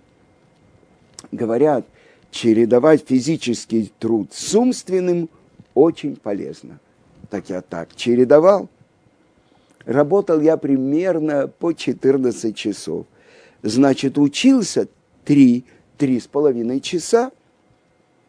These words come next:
Три с половиной часа. Да мне и сегодня трудно выкроить столько для учебы. Вы знаете,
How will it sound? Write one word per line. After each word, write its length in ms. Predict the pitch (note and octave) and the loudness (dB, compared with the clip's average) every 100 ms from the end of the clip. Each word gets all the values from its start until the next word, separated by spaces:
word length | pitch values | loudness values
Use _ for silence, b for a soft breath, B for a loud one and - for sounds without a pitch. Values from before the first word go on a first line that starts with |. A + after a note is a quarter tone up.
| _ _ _ _ | _ _ _ _
Три 280 | G2 G#2 D#3+ | -8 -6 -6
с 140 | - _ | -8 _
половиной 540 | - G#2 G2 A2+ C#3+ A#2 | -10 -6 -2 0 0 -2
часа. 920 | - F#2 E2+ - G2+ C#3+ D3+ G2 - _ b b b | -6 -10 -10 -6 -2 0 0 -4 -10 _ b b b
Да 320 | - A2 C3+ D#3 | -18 4 6 6
мне 260 | E3+ E3+ | 6 4
и 40 | D#3 | 4
сегодня 720 | - D#3+ C#3+ F3+ F3 E3+ D#3 | 0 0 4 6 6 2 0
трудно 460 | D#3+ E3+ E3 D3+ | 2 2 2 0
выкроить 540 | B2+ D#3 - D3 D#3 C#3 | 4 2 2 -4 -6 -6
столько 460 | - C#3+ D3+ - A#2+ | 0 2 2 2 0
для 160 | B2 | 0
учебы. 560 | A#2+ G#2+ - E2+ - - _ _ _ _ _ _ _ _ _ - | -2 -4 -8 -10 -10 -20 _ _ _ _ _ _ _ _ _ -14
Вы 100 | A2 | -12
знаете, 560 | G#2 B2 A#2 - F#2 | -10 -8 -8 -10 -20